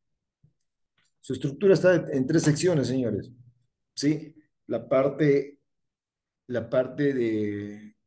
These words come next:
lineamientos de brecha, voy a darle ma-, aumentar el zoom aquí. La parte A, que es alineamiento a una brecha prioritaria,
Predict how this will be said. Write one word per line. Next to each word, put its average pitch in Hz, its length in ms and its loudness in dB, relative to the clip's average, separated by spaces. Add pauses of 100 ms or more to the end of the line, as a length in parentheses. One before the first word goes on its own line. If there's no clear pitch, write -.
(200)
lineamientos 120 680 -4
de 110 100 -2
brecha, 120 380 -4 (920)
voy 113 140 -8
a 110 40 -6
darle 117 240 -6
ma-, - 240 -14
aumentar 110 380 -6
el 123 80 -6
zoom 135 260 -4
aquí. 131 200 -8 (3750)
La 120 180 -4
parte 151 340 6
A, 160 160 6
que 160 100 2
es 143 100 2
alineamiento 143 520 0
a 147 40 0
una 147 120 0
brecha 147 320 -4
prioritaria, 156 680 -2